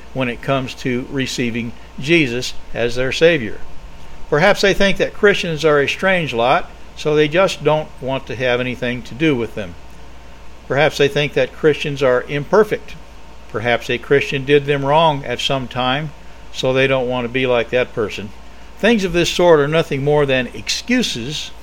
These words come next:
when you really look at it, because receiving Jesus as your Savior has nothing to do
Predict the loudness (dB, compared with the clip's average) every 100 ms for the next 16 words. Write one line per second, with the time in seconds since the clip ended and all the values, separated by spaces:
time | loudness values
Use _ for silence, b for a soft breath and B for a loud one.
0 | -16 -16 -14 -12 -12 -16 -10 -6 -4 -2
1 | 2 4 4 4 2 0 -4 -8 -12 -4
2 | 0 0 -2 B B B -10 -4 -2 0
3 | -2 0 0 2 0 -2 0 0 4 4
4 | 4 2 2 2 -2 0 0 0 -2 -2
5 | -2 -4 -4 0 0 0